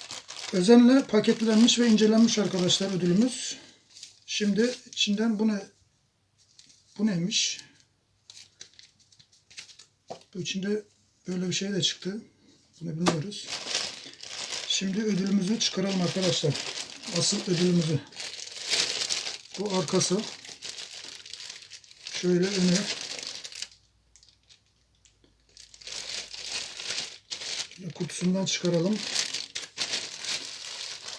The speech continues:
Evet arkadaşlar. Yüz bin abone butonumuz. Silver ödülümüz.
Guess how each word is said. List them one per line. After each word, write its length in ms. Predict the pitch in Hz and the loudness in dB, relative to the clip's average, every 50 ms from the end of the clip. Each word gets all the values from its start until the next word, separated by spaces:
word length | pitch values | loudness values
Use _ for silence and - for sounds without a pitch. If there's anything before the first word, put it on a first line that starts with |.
| - - - - - - - - - - - - - - _ - - - - - - - - - - - _ _ _ _ _ _ _ _ _ _ _ _ _ - | -14 -14 -14 -14 -8 -6 -6 -6 -6 -10 -14 -18 -20 -20 _ -20 -18 -18 -16 -16 -16 -16 -16 -18 -20 -20 _ _ _ _ _ _ _ _ _ _ _ _ _ -8
Evet 300 | 196 196 208 202 - 180 | -4 -2 -2 0 2 2
arkadaşlar. 640 | 185 - - 196 196 180 147 - 170 143 135 - - - _ _ _ _ _ _ _ _ _ _ _ _ _ _ _ _ _ _ _ - - - | 2 2 2 2 4 4 4 4 2 2 0 -2 -6 -16 _ _ _ _ _ _ _ _ _ _ _ _ _ _ _ _ _ _ _ -14 -4 2
Yüz 260 | 196 214 214 185 180 | 4 4 6 6 6
bin 80 | 226 214 | 4 4
abone 320 | 196 180 202 202 214 196 | 6 6 6 6 6 6
butonumuz. 580 | 190 143 - 175 170 170 185 214 - - - - - - _ _ _ _ _ _ _ _ _ _ _ | 4 4 4 6 6 6 6 4 2 -2 -6 -8 -12 -18 _ _ _ _ _ _ _ _ _ _ _
Silver 440 | - - - 214 202 196 202 208 190 | -8 -2 0 0 2 2 4 4 6
ödülümüz. 640 | 185 170 180 165 160 175 202 208 208 - - - | 6 6 6 6 6 4 2 0 -2 -8 -14 -16